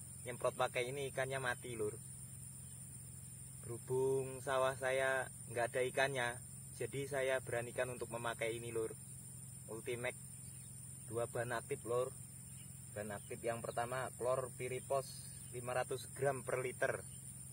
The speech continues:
Dan bahan aktif yang kedua sipermetrin lima puluh gram per liter, Lur. Ini,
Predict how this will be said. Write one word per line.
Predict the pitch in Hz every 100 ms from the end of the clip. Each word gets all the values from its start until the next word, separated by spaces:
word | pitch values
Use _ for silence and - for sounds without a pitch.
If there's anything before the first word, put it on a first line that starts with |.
| - - - - - - - - - - - - - -
Dan | - 113 113
bahan | 117 113 113
aktif | 110 120
yang | 120 120
kedua | 120 117 127
sipermetrin | 127 131 123 120 120 120 127 135 107 95 - - - - - -
lima | - 110 113
puluh | 120 120
gram | 120 120
per | 117 120
liter, | 117 113 127 120
Lur. | 113 113 - - - - - - - - - - - - - - - -
Ini, | 127 143